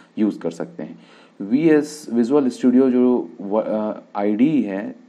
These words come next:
program development के लिए, वो rapid application development environment provide करता है जिससे आप easily अपने Windows application को create कर सकते हैं।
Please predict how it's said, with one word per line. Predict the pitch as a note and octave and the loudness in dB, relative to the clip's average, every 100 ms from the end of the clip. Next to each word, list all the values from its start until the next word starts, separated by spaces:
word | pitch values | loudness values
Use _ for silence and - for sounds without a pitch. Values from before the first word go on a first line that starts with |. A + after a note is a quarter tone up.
| _ - | _ -6
program | G2 G2 G2 | -4 -4 -4
development | F#2 F2+ F2+ F#2+ F2+ | -4 -4 -6 -8 -8
के | F#2 | -6
लिए, | A#2+ | -4
वो | D3 | -2
rapid | B2 A2+ A2+ D3+ | 0 -2 -2 -2
application | - - A2+ A2+ A2+ | -2 -2 -6 -6 -4
development | G2+ F#2+ G2 G#2+ G#2 | -4 -4 -6 -6 -8
environment | F#2+ F#2+ G2 C3 B2+ | -6 -6 -4 -4 -2
provide | G2+ F#2 F2 | -4 -4 -4
करता | F2+ F2+ | -8 -6
है | G#2+ | -8
जिससे | G2 - G2 | -10 -8 -8
आप | F#2+ | -6
easily | G2 E2+ G#2 G#2 | -8 -6 -4 -6
अपने | - G#2+ D3 - - _ - | -6 -8 -8 -14 -20 _ -6
Windows | G2 F#2+ | -2 -2
application | F#2 F2 F#2 E2+ F2+ | -2 -4 -8 -8 -10
को | A2 D#3 | -12 -12
create | - F2+ F2+ - | -6 -6 -6 -6
कर | E2+ | -10
सकते | E2 E2 - E2+ | -8 -14 -12 -12
हैं। | D#2+ | -12